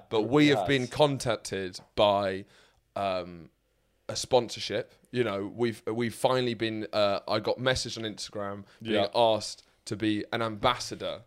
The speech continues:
Speaker 1: for a brand that I feel very strongly about, and I'm very <laughs> happy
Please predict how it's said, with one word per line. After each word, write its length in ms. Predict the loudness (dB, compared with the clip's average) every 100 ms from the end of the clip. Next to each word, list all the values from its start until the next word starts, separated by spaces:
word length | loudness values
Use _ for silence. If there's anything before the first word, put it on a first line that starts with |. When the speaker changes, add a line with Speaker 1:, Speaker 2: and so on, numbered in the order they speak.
| _ _
Speaker 1:
for 200 | -6 -6
a 60 |
brand 520 | -2 -2 -2 -4 -8 -4
that 120 | 0
I 100 | 0
feel 340 | -4 0 2 4
very 260 | 6 4
strongly 380 | 2 0 0 -2
about, 260 | 0 0 0
and 80 |
I'm 80 | 2
very 240 | 4 4 2
<laughs> 260 | -2 4
happy 440 | 4 6 0 0